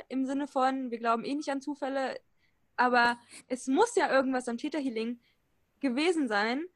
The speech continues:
dass es meinen Kiefer verändert hat. Und das finde ich halt für jemanden, der auch, ähm, ja, wir sehen auch in der materiellen Welt einfach eine Veränderung und das ist einfach total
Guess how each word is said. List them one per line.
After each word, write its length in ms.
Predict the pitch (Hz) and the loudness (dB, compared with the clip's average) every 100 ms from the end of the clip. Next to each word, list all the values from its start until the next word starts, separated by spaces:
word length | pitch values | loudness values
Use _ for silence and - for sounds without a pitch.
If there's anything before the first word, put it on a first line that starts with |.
| _ _ | _ _
dass 340 | - 285 - - _ | 2 2 0 -18 _
es 180 | 285 - | -4 0
meinen 220 | 262 247 | -2 -2
Kiefer 300 | - 359 302 | -2 0 0
verändert 500 | - - 190 - - | -4 -10 -10 -10 -10
hat. 200 | 185 - _ _ | -12 -12 _ _
Und 180 | - 247 | -2 2
das 180 | 302 - | 2 2
finde 180 | 302 285 | -4 -2
ich 120 | 285 | -2
halt 280 | 254 262 262 _ _ _ | -2 -2 -8 _ _ _
für 120 | - | -4
jemanden, 540 | 269 294 339 320 277 262 | -2 0 0 -2 -2 -2
der 400 | 269 277 262 247 | 2 2 2 2
auch, 260 | 254 262 - | 2 -2 -8
ähm, 360 | 220 226 226 226 _ _ _ _ | -6 -4 -6 -12 _ _ _ _
ja, 260 | 233 247 247 | 0 0 0
wir 160 | 226 | -4
sehen 220 | 220 294 349 | -2 -2 -2
auch 140 | 254 | -2
in 120 | 240 | 0
der 120 | 226 | 0
materiellen 640 | 226 233 269 214 202 208 196 | 0 -2 -4 -2 0 0 0
Welt 340 | 247 339 233 | 0 0 -2
einfach 420 | - 226 240 277 - | -2 -2 -2 -4 -2
eine 220 | 208 202 | -6 -4
Veränderung 720 | - 220 320 311 - 170 180 - | -6 -6 -4 -4 -4 -6 -8 -8
und 160 | 208 | -4
das 160 | 220 247 | -2 -4
ist 140 | 226 | -6
einfach 240 | 196 190 185 | -6 -6 -10
total 540 | 185 - 190 226 | -12 -2 2 2